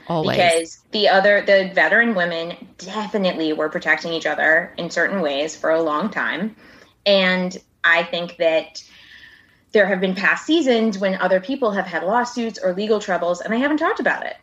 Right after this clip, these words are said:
Speaker 2: And they haven't done this. And I think this is worse than anything else. Um, but, like, you know, th-, there was that whole thing about Mauricio, like, completely,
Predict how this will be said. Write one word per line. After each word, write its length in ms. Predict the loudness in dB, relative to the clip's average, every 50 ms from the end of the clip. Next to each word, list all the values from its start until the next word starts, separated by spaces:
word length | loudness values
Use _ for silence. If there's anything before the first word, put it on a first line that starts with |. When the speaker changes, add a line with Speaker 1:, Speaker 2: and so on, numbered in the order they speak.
| _ _
Speaker 2:
And 80 | 0 0
they 60 | 2
haven't 260 | 4 4 4 2 4 0
done 200 | 0 0 0 -4
this. 400 | -6 -6 -6 -8 -12 -18 -20 _ _ _ _ _ 2
And 100 | 4 4
I 100 | 4 4
think 220 | 2 0 0 0
this 200 | -2 -2 -2 -4
is 140 | -8 -10 -8
worse 380 | -4 -2 0 0 -2 -4 -4
than 180 | -2 -2 -2 -2
anything 320 | -4 -6 -8 -10 -8 -8
else. 420 | -8 -8 -6 -8 -8 -10 -12 -20 _ _ _ _ _ _
Um, 380 | 0 0 2 0 0 -4 -8 -12 -16 _ _
but, 240 | -2 -2 -2 -4 -14 _ _ _
like, 400 | 2 4 4 4 2 -2 -12 -16 -10
you 120 | -6 -2
know, 320 | 0 2 2 2 0 0 0
th-, 180 | -6 -6 -2
there 120 | -2 0 0
was 100 | 0 0
that 100 | 0 0
whole 120 | 0 -2
thing 180 | 0 0 -2 0
about 160 | 0 0 0
Mauricio, 800 | 2 0 0 0 -2 -6 -8 -8 -4 -2 -2 0 0 0 0 0
like, 180 | 0 -2 -2 -4
completely, 720 | -8 -12 -12 -8 -6 -4 -2 -2 -2 0 -2 -4 -6